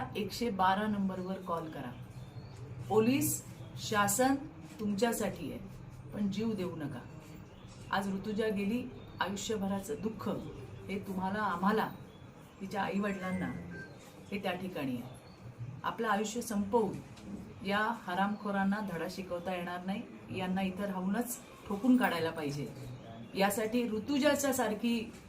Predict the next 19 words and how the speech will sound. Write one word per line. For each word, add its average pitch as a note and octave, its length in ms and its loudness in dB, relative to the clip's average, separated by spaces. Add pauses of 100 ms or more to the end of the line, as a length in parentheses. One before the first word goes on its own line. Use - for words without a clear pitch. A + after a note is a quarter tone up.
(260)
पुनरावृत्ती A3 760 6
पुन्हा G#3 360 -2
होऊ B3 240 6
नये, F#3 280 8 (580)
यासाठीचं A#3 580 2
हे F#3+ 120 4
आवाहन D#3 380 2
आहे B2 220 -6 (500)
की G#3+ 120 -4
कुणीही C4 580 10 (520)
अशा G#3+ 260 0
पद्धतीने A3 600 2
जर A3 120 0 (100)
तुम्हाला F#3+ 280 0
त्रास F#3 340 -2
देत D#3+ 180 -6
असेल F#3 340 -4 (600)
तर F#3+ 100 -2 (100)
तुम्ही G3 240 0